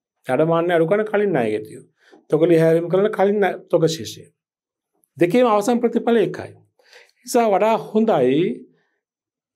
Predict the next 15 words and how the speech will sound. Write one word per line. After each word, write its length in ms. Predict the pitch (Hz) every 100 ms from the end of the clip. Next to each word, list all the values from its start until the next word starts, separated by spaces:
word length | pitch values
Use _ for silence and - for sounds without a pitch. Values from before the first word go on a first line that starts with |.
| _ _ _ -
මූලතත්ත්ව 500 | 175 220 233 240 240
ප්‍රකාශන 440 | 240 233 226 240
අයිතමේ, 360 | 214 214 226 226
මූලතත්ත්ව 480 | 180 196 202 220
ප්‍රකාශනයේ 500 | 214 208 214 233 220
තියෙන 160 | 220 226
අයිතමයන්ගේ 460 | 190 185 208 214 170
ධාරණගේ 500 | 175 185 208 214 196
වෙනස් 280 | 196 165
වීම 180 | 220 214
කාරක 340 | 208 170 185 190
ප්‍රාර්ථන 360 | 208 202 202 202
ගන්නවා 460 | 160 165 196 208
කියලා 200 | 202 196
සලකලා 440 | 196 196 196 143